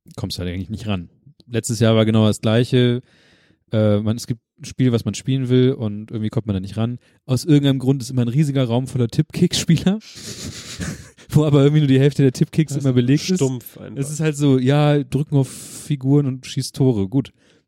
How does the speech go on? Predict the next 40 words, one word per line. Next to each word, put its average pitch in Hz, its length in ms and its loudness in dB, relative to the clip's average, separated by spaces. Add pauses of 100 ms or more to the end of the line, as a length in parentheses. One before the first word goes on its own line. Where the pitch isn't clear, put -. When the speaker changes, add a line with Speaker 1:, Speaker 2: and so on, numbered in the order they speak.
(120)
Speaker 1:
da 127 120 -2
vom 135 160 -2
ganzen 131 260 0
Raum. 107 380 2 (600)
Geil. 98 420 0 (220)
War 113 140 -4
letztes 131 320 -2
Jahr 127 120 -8
auch 120 100 -6
so. 90 280 -12 (260)
Speaker 2:
Aber 135 380 0 (520)
kann 131 140 0
man 135 100 2
da, 120 360 2
ähm, 110 480 -4 (120)
irgendwie 120 360 -6
mal 117 180 -4
so 104 400 -6 (240)
eine 131 180 -10
Meinung 117 460 -2
zu - 160 -4
abgeben 147 380 0
oder 135 160 2
so? 147 440 0
Also 120 380 0
irgendwie 117 320 -6
die 117 240 -4
mal 110 180 0
anschreiben 143 540 0
und 123 140 -2
das 117 120 0
sagen? 156 460 -2
Oder, 123 400 -2
also 123 300 0
woran 139 260 4
liegt 147 200 -2
es, 139 100 0
dass - 200 -2
wenn 131 120 0
das - 240 -2